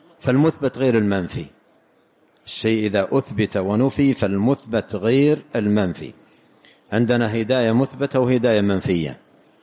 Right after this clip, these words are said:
الم-، الهداية المنفية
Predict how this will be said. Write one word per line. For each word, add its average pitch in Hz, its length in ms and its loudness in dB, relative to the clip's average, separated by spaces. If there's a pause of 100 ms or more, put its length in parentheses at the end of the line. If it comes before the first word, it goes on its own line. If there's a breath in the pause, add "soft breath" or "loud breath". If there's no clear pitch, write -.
(640 soft breath)
الم-، 101 200 0 (100)
الهداية 117 460 0
المنفية 123 760 2